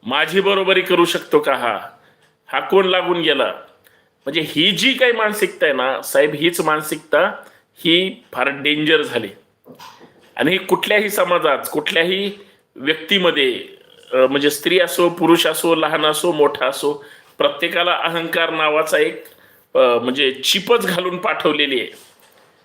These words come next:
म्हणजे ती जन्मताच तशी येते की ते, "नाही, नाही, मी काय असलं करणारा माणूस दिसतो का तुम्हाला?" अरे थांब जरा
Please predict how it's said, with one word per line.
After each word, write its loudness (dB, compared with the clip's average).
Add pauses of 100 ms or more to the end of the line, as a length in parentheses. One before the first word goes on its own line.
(360)
म्हणजे 0
ती 2
जन्मताच 0 (180)
तशी 2
येते 0
की -8
ते, 0 (380)
"नाही, 0
नाही, 0
मी -2
काय 0
असलं 0
करणारा -2
माणूस -2
दिसतो -2
का 0
तुम्हाला?" -2
अरे 0 (100)
थांब -2
जरा 0